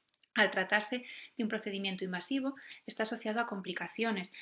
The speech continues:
como pueden ser las relacionadas con el punto de punción o algunas más graves, como perforación del ventrículo derecho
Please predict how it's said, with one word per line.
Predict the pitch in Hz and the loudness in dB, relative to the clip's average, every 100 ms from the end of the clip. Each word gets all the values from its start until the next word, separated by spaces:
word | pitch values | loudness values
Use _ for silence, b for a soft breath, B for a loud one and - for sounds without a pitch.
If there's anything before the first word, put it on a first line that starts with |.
| B | B
como | 202 208 | -4 -2
pueden | 208 220 | 0 0
ser | 220 226 | 0 -2
las | 226 | -2
relacionadas | 214 196 196 190 196 202 | 0 -2 -2 0 0 0
con | 185 | -4
el | 180 | -6
punto | - 196 185 | -4 -4 -2
de | 180 | -4
punción | 180 175 - 247 277 294 B B B B | -4 -8 -4 2 2 2 B B B B
o | 233 | 2
algunas | 226 214 214 220 | 4 4 0 0
más | 240 247 | -2 -2
graves, | 240 208 214 - - | -2 0 -2 -6 -6
como | - 220 226 | 2 2 2
perforación | - 233 233 233 208 | -4 0 0 0 -2
del | 208 | -2
ventrículo | 196 190 214 233 233 | -2 -4 -4 -2 -2
derecho | 233 202 190 - | 0 -2 -2 -8